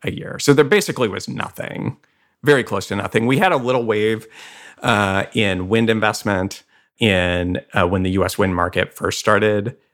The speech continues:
taking off. And then those wind facilities were in a constant, you know, open, closure, open, closure cycle. But there was very little else happening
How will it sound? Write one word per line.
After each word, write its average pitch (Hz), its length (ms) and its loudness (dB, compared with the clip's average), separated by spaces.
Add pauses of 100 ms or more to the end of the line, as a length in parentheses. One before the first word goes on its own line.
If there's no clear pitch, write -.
(340)
taking 95 320 2
off. 90 560 0
And 95 220 0
then 90 140 0
those 92 200 0
wind 127 220 2
facilities 101 580 0
were 98 80 -2
in 87 80 -2
a 87 60 -10
constant, 87 720 -2
you 110 120 -2
know, 92 240 -2
open, 92 420 0
closure, 92 520 0
open, 104 300 -4
closure - 580 -6
cycle. - 680 -6 (300)
But 107 100 4
there 110 120 4
was 101 100 0
very 120 400 0
little 98 400 -4
else 95 320 -6
happening - 720 -4